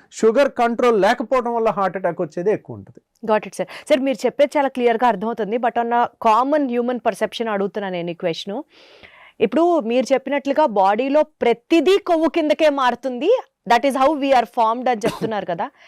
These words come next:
Speaker 2: ఈ నేపథ్యంలో మనం తెలిసి తెలిసి కొలెస్ట్రాల్ రూపంలో ఉన్నటువంటి ఆ ఎగ్ని తీసుకోవడం వల్ల అడిషనల్ కొలెస్ట్రాల్ అవ్వదా సార్ బాడీలో?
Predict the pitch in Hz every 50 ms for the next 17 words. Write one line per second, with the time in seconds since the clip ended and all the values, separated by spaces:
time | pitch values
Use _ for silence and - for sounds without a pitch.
0 | - - _ _ _ _ 269 285 311 311 320 311 - 392 330 285 330 349 311 262
1 | 240 254 311 330 330 311 311 285 - _ - 269 269 330 359 - 392 381 - 392
2 | 359 381 370 - - 359 403 440 415 _ _ - 277 269 294 311 - - - 349
3 | 349 339 339 330 254 311 320 302 - 311 311 302 294 294 294 294 285 285 277 277
4 | 277 277 269 226 269 277 269 262 254 247 240 214 208 269 277 269 - 254 254 233
5 | - - 277 269 262 254 233 214 185 185 180 208 285 - _ _ _ _ - 196
6 | 226 294 302 - - 339 381 381 - - 349 339 339 - - 330 330 320 311 285
7 | 240 294 285 294 277 - 277 254 240 247 254 254 269 277 302 381 440